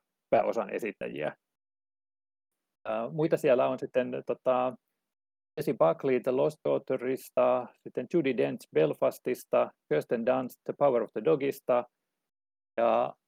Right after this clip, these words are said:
en edes yritä laulua, la-, lausua tätä Aun Janue Ellis King Richardista, joka oli myös vähän samalla tavalla kuin tää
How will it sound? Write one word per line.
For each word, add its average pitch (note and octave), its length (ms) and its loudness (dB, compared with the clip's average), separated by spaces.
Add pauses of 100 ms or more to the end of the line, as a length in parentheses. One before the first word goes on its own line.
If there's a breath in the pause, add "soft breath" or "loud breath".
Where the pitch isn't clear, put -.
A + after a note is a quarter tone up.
(640)
en A2+ 60 -4
edes A2+ 180 -6
yritä A2+ 280 0
laulua, G#2+ 380 0 (240)
la-, C3 180 4
lausua B2 280 0
tätä B2+ 340 -4
Aun D3 460 0
Janue B2 480 2
Ellis B2 460 2
King A#2 220 0
Richardista, A2+ 640 0
joka A2+ 180 0
oli A#2+ 100 2
myös B2+ 280 0 (100)
vähän A2 140 2
samalla A2 180 0
tavalla G#2 240 0
kuin G#2 120 -8
tää A2 200 -2